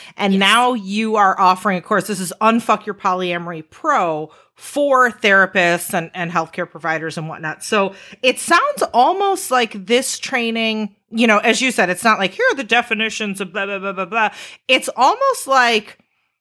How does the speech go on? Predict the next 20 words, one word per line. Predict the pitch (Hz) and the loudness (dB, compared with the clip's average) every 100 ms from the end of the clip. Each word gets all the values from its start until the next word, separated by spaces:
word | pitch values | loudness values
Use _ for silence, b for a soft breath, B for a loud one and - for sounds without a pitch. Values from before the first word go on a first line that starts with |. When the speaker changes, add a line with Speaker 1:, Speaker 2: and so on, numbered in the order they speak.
| _ _ | _ _
Speaker 1:
I | 254 | 0
don't | 320 208 | 2 2
know, | 185 | 0
therapy | - 247 262 277 | 2 2 2 0
for | 247 202 | -4 -6
the | 175 | -6
therapist | - 233 254 - 220 175 - - | -2 0 0 0 -2 -2 -4 -6
to | 202 180 - _ _ _ _ _ | -4 -4 -6 _ _ _ _ _
unfuck | 214 240 226 - 240 - | 0 0 0 0 0 2
their | 208 190 | 2 2
own | 226 220 214 170 _ 160 _ _ _ _ | 2 0 -4 -6 _ -20 _ _ _ _
thoughts | - - 240 190 - | -6 2 2 2 -2
about | 202 190 180 | 0 2 4
what | 202 180 | 2 0
polyamory | 208 208 208 214 185 175 147 | 0 0 0 0 -2 -4 -2
is. | 147 165 262 - | 0 0 -2 -2
Am | 202 | 2
I | 220 | 2
summarizing | 220 175 165 185 247 269 277 | 2 -2 0 0 0 0 0
that | 226 | 0